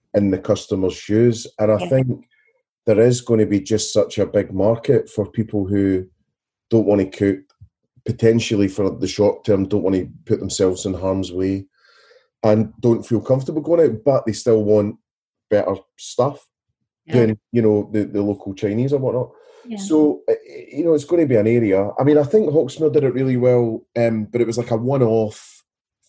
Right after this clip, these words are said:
Speaker 1: felt like a real special event, you know, and you got the meat, a cookbook, uh, the ingredients for potatoes and this and that, uh, you know, fancy potatoes. I don't mean ingredients for potatoes. Um,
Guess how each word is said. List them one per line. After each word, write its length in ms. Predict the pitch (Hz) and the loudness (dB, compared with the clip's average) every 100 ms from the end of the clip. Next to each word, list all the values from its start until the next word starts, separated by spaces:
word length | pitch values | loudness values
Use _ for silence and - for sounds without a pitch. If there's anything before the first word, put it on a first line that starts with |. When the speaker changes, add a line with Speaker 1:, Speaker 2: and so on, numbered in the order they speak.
| - 139 | -14 -4
Speaker 1:
felt 180 | 220 139 | -2 -2
like 120 | 127 | -2
a 40 | |
real 200 | 107 120 | 0 0
special 480 | 107 - 113 110 98 | -2 -4 -4 -4 -6
event, 340 | 92 120 165 - | -2 -2 -2 -4
you 80 | |
know, 280 | 117 151 151 | -2 0 0
and 140 | 117 117 | 0 -2
you 80 | |
got 400 | 110 123 123 110 - _ _ - | 0 4 4 2 -4 _ _ -4
the 80 | 123 | 0
meat, 360 | 131 156 143 - _ _ | 2 0 -2 -8 _ _
a 60 | 110 | -16
cookbook, 640 | - 135 131 - 123 120 - - - _ _ _ _ _ | -6 -4 -4 0 2 2 0 -18 -20 _ _ _ _ _
uh, 360 | 107 110 107 107 - | -2 0 0 -2 0
the 100 | 107 | -2
ingredients 440 | 101 127 123 123 | 0 2 2 2
for 200 | - 101 - | -2 -6 -8
potatoes 420 | - - 113 101 107 | -16 -2 0 0 -2
and 80 | |
this 160 | 107 - | -6 -2
and 100 | 107 | -2
that, 80 | 104 - _ _ _ _ _ 104 | -2 -4 _ _ _ _ _ 2
uh, 140 | 101 | 2
you 120 | 95 | 2
know, 60 | 95 | 0
fancy 320 | - 104 95 | 0 -2 -2
potatoes. 320 | 120 95 87 | -8 -4 -2
I 40 | 90 | -2
don't 120 | 95 | -4
mean 140 | 87 | -4
ingredients 400 | 85 80 87 87 | -6 -8 -8 -8
for 80 | - | -12
potatoes. 280 | - - - - _ _ - | -12 -10 -10 -12 _ _ 0
Um, 380 | 110 110 107 | 2 4 0